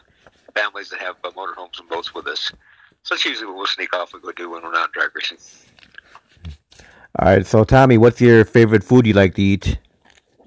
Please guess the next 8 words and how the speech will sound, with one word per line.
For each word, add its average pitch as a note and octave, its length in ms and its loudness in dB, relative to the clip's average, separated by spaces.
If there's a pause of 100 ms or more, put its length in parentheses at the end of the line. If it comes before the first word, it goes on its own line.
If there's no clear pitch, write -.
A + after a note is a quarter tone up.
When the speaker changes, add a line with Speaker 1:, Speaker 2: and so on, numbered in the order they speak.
(1200)
Speaker 1:
Oh, G#3+ 200 -2
I'd G#3+ 60 -4
say F3+ 160 -8
probably E3+ 320 -8
Mexican. - 420 -8 (440)
Probably C3 240 -12
Mexican - 320 -10
food. - 220 -16